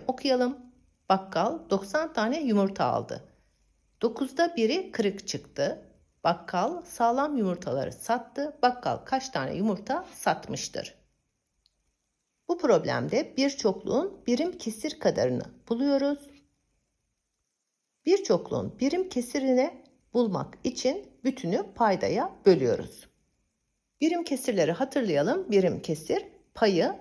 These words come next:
bir olan kesirler birim kesirdir. Burada çokluk doksan tane yumurta. Bu doksan tane yumurtanın dokuzda biri kırık çıktı.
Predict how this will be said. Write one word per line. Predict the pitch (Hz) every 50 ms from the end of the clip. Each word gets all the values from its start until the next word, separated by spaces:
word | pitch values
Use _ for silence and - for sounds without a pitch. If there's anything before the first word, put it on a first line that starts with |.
| - -
bir | - 269 262
olan | 233 - - 160 156 - 208 269 330 311
kesirler | - - 185 185 - - 135 160 190 254 349 370 370 -
birim | 214 196 175 143 -
kesirdir. | - - 131 - - - 120 123 - - 330 381 381 - - - _ _ -
Burada | 269 262 254 196 - 202 - 202 - - - - - - _ _ -
çokluk | - 247 208 - - - 196 - - - - -
doksan | 196 202 202 - - 208 180 190 185 185
tane | - 165 170 165 233
yumurta. | 294 294 233 196 175 151 120 - - - - - - - -
Bu | - 240
doksan | 262 277 277 - - - 311 330 320 320
tane | 220 170 165 135
yumurtanın | 127 165 180 233 285 277 240 - 208 185 214 269 339 330 269 208
dokuzda | 190 190 - - 170 - - 135 127
biri | 143 139 196 294 403 - - - -
kırık | - 202 175 - - -
çıktı. | - - - - - - - - -